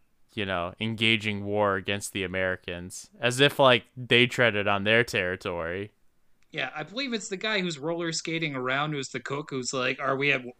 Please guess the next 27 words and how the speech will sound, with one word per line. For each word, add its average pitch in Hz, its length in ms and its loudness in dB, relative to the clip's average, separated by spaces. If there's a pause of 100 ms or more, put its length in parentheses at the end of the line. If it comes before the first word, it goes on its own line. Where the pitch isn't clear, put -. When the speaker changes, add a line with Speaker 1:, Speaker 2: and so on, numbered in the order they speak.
Speaker 2:
war 139 260 0
with 151 180 -4
Norway?" 165 580 -2 (460)
Speaker 1:
And 123 140 -2
then 139 100 2
some 170 220 4
other 160 180 6
guy's 151 360 6
just 131 240 -2
like, 117 200 0
"Are 127 160 8
we 123 140 4
in 127 380 2
Norway?" 208 520 4
And 147 80 -2
it's 113 220 -4
like, 110 340 4 (520)
"No, 151 300 2
we're 135 380 6
fucking 196 540 4
in 190 140 4
Antarctica. 170 680 4
Didn't 160 400 2
you 202 100 2
read 180 240 2
the 185 80 2
card?" 135 600 6